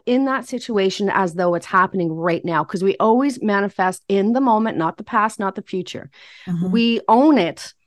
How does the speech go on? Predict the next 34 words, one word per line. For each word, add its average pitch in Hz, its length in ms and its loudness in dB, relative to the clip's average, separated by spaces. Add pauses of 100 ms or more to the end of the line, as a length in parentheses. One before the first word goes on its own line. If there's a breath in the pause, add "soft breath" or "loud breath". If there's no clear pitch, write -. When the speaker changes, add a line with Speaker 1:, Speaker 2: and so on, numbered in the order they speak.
(240)
Speaker 1:
as 214 220 2
though 190 240 2
it's 170 240 -2
there 180 380 2
in 190 180 -2
place 170 380 -4
now. 165 420 0 (340 soft breath)
And 202 220 0
we're 185 320 2 (260)
directing 208 680 2
energy 185 300 0
from 170 200 -2
the 170 120 2
aspect 165 540 0
of 165 60 -4
saying, 160 460 -4
you 180 100 -4
know, 175 200 0
"I'm 240 220 4
demanding 190 500 0
this, 156 180 -4
I'm 220 180 2
declaring 208 640 -2
this." - 360 -14 (180)
Speaker 2:
Mm-hmm. 175 400 -2 (560)
Speaker 1:
When 240 160 4
we 247 60 6
talk 285 280 2
about 262 220 4
the 240 80 -2
feeling 226 500 0
from 208 200 -2
the 202 60 0
bad 220 440 6